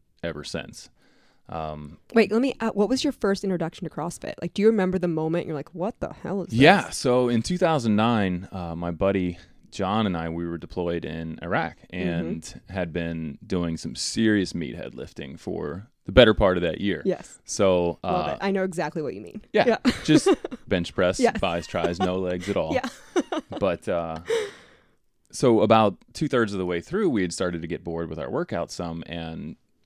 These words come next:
Speaker 1: I had heard of CrossFit before, and in two thousand nine, it wasn't brand new, but you still had to dig to find it.
Speaker 2: Yes.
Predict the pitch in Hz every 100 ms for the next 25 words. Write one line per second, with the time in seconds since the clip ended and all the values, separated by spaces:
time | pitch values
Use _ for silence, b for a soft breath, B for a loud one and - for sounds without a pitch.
0 | _ _ 82 82 - 131 127 113 - 101
1 | 101 101 87 90 95 85 85 82 80 151
2 | 123 110 87 85 87 82 90 87 82 85
3 | 82 80 73 80 90 80 - 90 85 90
4 | 82 76 78 71 80 - 60 60 - 170
5 | - -